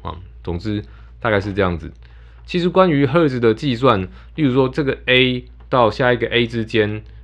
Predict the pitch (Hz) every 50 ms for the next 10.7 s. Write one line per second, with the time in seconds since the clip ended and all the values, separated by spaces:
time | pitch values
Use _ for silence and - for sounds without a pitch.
0 | - - - - 123 110 117 131 127 127 - - 135 131 131 131 131 131 131 123
1 | 127 - 147 147 147 151 135 135 135 135 113 113 131 120 110 98 117 104 92 -
2 | - 117 110 117 113 101 101 90 95 92 - - - 131 143 131 107 101 - 117
3 | 104 92 92 92 92 92 85 73 - - - - - 135 147 127 113 98 85 78
4 | 80 85 104 98 95 98 - - - - - - - - 101 104 113 113 - 123
5 | 123 123 135 127 117 107 - - 104 117 131 117 - - 101 104 98 - 110 107
6 | 107 113 120 110 92 80 - - - - - - - - - - - - - -
7 | - - - - - - - 220 170 143 139 139 165 156 151 151 147 135 127 120
8 | - 120 139 151 127 120 110 113 110 117 117 120 120 123 113 104 113 135 131 107
9 | 87 80 85 98 104 107 101 95 90 - 113 110 113 110 - 120 107 98 95 104
10 | 95 90 82 - 117 101 90 - 117 95 80 73 65 60